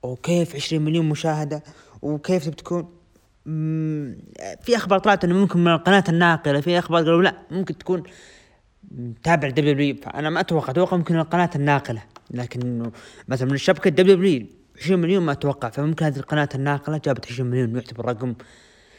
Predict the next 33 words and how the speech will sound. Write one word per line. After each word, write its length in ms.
يعني 240
جدًا 300
مو 140
سهل، 280
عشرين 300
مليون 280
جدًا، 360
جدًا 340
مو 180
سهل. 280
وهذا 160
يدل 260
إنه، 260
آه، 500
دبليو 160
دبليو 240
إي 60
استثمار 380
بالهند 420
مو 400
بالشيء 640
يعني 520
ال-، 120
ال-، 260
اللي 260
زي 140
ما 80
يقول 280
إنه 340
على، 140
على 280
عماك، 520
أو 240